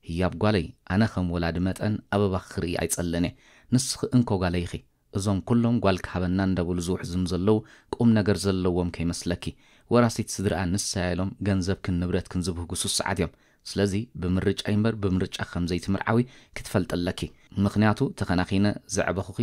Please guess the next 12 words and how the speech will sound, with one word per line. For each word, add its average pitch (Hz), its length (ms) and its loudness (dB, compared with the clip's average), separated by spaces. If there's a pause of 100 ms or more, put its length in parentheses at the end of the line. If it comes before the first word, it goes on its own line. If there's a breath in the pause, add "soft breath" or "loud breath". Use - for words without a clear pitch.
ዝግባእኪ 95 600 -4
ጥራሕ - 220 -8
እዩ 85 100 -8
ክወስደክ - 380 -6
ዘለዎ" 87 360 0 (200)
በለ 80 280 -4
ኣቶ - 220 -6
ሰመረ 110 320 4 (380 soft breath)
ትር 147 160 2 (100)
ኢሉ። 120 160 8 (480 loud breath)
"ኣንተ 135 240 2
ባባ፣ 135 320 0